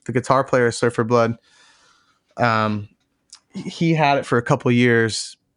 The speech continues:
um, and he loved it. He fell in love with it, and, uh, it has, like, the best action and just plays and sounds incredible.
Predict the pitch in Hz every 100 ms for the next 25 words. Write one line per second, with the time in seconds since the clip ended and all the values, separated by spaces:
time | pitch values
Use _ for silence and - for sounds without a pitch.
0 | _ _ _ _ - 113 110 107 104 -
1 | _ _ _ _ _ _ _ - 123 123
2 | - 143 143 139 135 131 _ _ 127 127
3 | 131 113 113 - 92 - 123 120 120 120
4 | 120 117 117 - 117 110 110 107 110 107
5 | 107 _ _ _ _ _ _ _ - 123
6 | 135 131 120 120 107 127 - 120 117 -
7 | 127 117 117 117 113 110 107 - 120 113
8 | 110 101 104 - 107 104 101 - 107 104
9 | 104 107